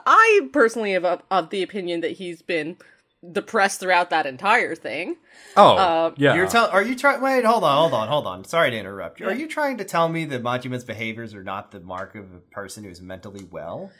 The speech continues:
Speaker 1: I mean, there's that, but I think the depression is specifically
Speaker 3: Are you trying to say that this man has some problems?
Speaker 1: Yes, I, I am
Speaker 3: Oh,
Speaker 1: trying to
Speaker 3: okay.
Speaker 1: say that he has some problem. Um,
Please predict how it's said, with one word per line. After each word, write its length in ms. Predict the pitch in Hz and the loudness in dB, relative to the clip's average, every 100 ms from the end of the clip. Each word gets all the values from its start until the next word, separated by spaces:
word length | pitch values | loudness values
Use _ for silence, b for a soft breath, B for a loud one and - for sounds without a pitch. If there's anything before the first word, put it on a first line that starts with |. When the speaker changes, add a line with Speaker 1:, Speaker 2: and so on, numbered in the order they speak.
| b - | b -2
Speaker 1:
I 80 | 349 | 0
mean, 180 | 330 320 | 0 -2
there's 220 | 320 311 | -2 -2
that, 340 | 240 320 294 302 | 0 4 4 4
but 100 | 277 | 2
I 100 | 285 | 2
think 260 | 330 320 | -2 -4
the 60 | 269 | -4
depression 520 | - - 202 - 226 | -4 0 0 2 0
is 200 | 180 196 | 0 0
specifically 1300 | - 294 - 277 254 220 240 - - 220 170 190 - | -2 -2 0 -4 -2 -4 -4 -6 -4 -2 -2 -4 -4
Speaker 3:
Are 80 | 156 | -2
you 220 | 196 339 | 0 -2
trying 300 | - 320 320 | 2 2 2
to 60 | 262 | -2
say 260 | - 190 | 0 0
that 180 | 185 151 | 0 -6
this 220 | 131 151 135 | -8 -8 -6
man 300 | 131 135 131 | -4 -4 -4
has 220 | 135 123 | -4 -6
some 180 | 113 104 | -10 -10
problems? 1300 | 104 95 98 101 107 117 120 135 139 165 165 - - _ _ _ _ _ _ _ _ _ b b b b _ _ | -6 -4 -2 -4 -6 -10 -8 -8 -8 -6 -6 -6 -10 _ _ _ _ _ _ _ _ _ b b b b _ _
Speaker 1:
Yes, 520 | 208 196 143 - - - | -4 -2 -2 -6 -10 -2
I, 340 | 233 208 208 - | 0 2 0 -2
I 140 | 226 | -2
am 380 | 226 233 240 226 | 0 0 2 0
Speaker 3:
Oh, 20 | |
Speaker 1:
trying 280 | 208 220 214 | 0 0 0
to 60 | 202 | -2
Speaker 3:
okay. 100 | - | 0
Speaker 1:
say 160 | 220 196 | 0 0
that 120 | 196 | -2
he 180 | 220 202 | -4 -4
has 260 | 196 165 | -2 -2
some 180 | - 175 | -6 -12
problem. 560 | - 151 147 156 160 - B B B _ | -8 -6 -6 -8 -12 -16 B B B _
Um, 360 | 220 214 214 | 0 0 0